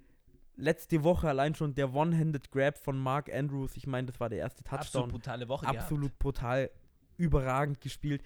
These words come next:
Speaker 1: Die Defense von den Ravens ist auch echt stark. Und ich glaub auch, dass die Houston Texans sich noch ein bisschen finden müssen, so in einem Leben nach DeAndre Hopkins, weil du einfach nicht mehr diesen Go-To-Receiver hast, sondern mehr so gute Number Twos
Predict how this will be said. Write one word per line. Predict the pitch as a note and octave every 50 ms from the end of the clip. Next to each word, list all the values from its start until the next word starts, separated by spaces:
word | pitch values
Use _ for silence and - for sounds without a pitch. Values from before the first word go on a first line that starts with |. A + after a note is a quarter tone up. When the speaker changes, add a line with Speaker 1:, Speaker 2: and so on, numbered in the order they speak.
| - - - - -
Speaker 1:
Die | D3 B2+
Defense | C#3 F#3+ G#3 - - E3+ D#3+ -
von | - D#3+ D#3+ D#3
den | D#3 C#3+
Ravens | C3+ C#3 C#3+ D#3+ D3+ D3+ D3+ D3 - -
ist | C#3 - -
auch | - C3+ C#3 C#3+ - - _ _ _ _ -
echt | C3+ D3 D3 - - -
stark. | - - - - A2 B2 B2 B2 C#3 - - - - - - - -
Und | - D3+ E3
ich | D#3 - -
glaub | D3+ C#3+ D#3 F3 E3+
auch, | D3+ D#3 -
dass | - D3 C#3 - - - - -
die | D3+
Houston | D3 C#3+ F3+ G3 - - D#3+ D3+
Texans | - F3 F#3+ - - - E3 - - -
sich | E3+ - -
noch | F3+ E3+
ein | F3 E3
bisschen | D#3+ - - - - G#3+ G3 F#3 E3+
finden | - - A3+ A#3 A3+ _ - G3
müssen, | F#3 G3 F#3+ - G3+ F#3+
so | E3+ - - E3 D#3
in | D#3 D3+
einem | - E2 C3 C#3 C#3+ C#3 C3 -
Leben | - A#2+ C3 C#3+ D3+ D#3 D#3+ D3+ C#3
nach | C3 C3 D3+ D#3
DeAndre | - - C#3+ A2+ G#2+ C#3 C#3+ C#3 C#3+ C#3
Hopkins, | C3+ - - - - C#3+ C3+ - - - - - - - -
weil | C3 C#3
du | C3 G#2
einfach | A2+ C#3 - D3+ C#3+
nicht | C#3+ C#3+ - -
mehr | C#3 C#3
diesen | C3 C3+ - - B2+ -
Go-To-Receiver | - C3+ D3+ E3 - - E3 D#3+ D3+ D3+ - - D#3+ D#3+ C#3+ D3 D3 C#3+
hast, | C#3+ C#3+ D3 - - -
sondern | - C3+ C3+ C3 C3 C3
mehr | C3 C3 C#3 C#3+ D3
so | - - C#3+ C#3 C#3 C#3 C#3 - - - - - - - - - _ _ _ - _ _ -
gute | F3 G3+ F#3+ - F#3+ E3
Number | D#3 D#3 D#3 D#3+ D3+ D3 D3 -
Twos | - - F3+ F#3+ G3 G3 G3 F#3+ - - - - -